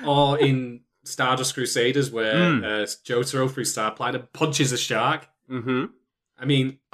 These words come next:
Speaker 2: Sh-,
Speaker 1: I just
Speaker 2: sharks getting beat up
Speaker 1: I
Speaker 2: is
Speaker 1: ju-,
Speaker 2: always funny.
Speaker 1: I just, I, I'm j-, I was just astounded by it. Okay, so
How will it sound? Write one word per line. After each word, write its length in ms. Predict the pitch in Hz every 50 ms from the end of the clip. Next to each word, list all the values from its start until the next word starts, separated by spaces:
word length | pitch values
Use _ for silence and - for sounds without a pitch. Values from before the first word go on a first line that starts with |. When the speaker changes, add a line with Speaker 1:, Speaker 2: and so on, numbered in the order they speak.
| - - - _ _ _ _ _
Speaker 2:
Sh-, 140 | - - - 127
Speaker 1:
I 100 | 180 208
just 400 | - - 277 269 - - - -
Speaker 2:
sharks 280 | - - 165 180 175 -
getting 260 | - 156 139 135 120 104
beat 160 | 120 120 117
up 100 | 110 113
Speaker 1:
I 20 | -
Speaker 2:
is 100 | 110 95
Speaker 1:
ju-, 60 | 95
Speaker 2:
always 320 | 95 95 95 92 92 - -
funny. 340 | - - 82 85 85 82 _ _ _ _ _ _ _ _ _ _ _ _ _ _ - -
Speaker 1:
I 100 | 349 370
just, 400 | 359 - 370 - - - _ - -
I, 640 | - - _ _ - - - _ _ _ _ - - _ _ _ _ _ _ _ -
I'm 220 | 190 254 277 277 -
j-, 120 | - - -
I 80 | 262
was 180 | 285 320 311 -
just 200 | - 359 330 - _ _ _ _ _ _ _ _ _ _ _ _ _ -
astounded 1040 | 190 - - - - - - - 240 240 285 294 247 240 185 175 120 107 - - _ _ _ _ _ _ _ _ _ _ -
by 180 | 156 143 131 117
it. 260 | 101 90 90 - _ _ _ _ _ _ _ _
Okay, 420 | - 226 226 - 160 104 95 - _ -
so 440 | - - 202 180 175 165 160 -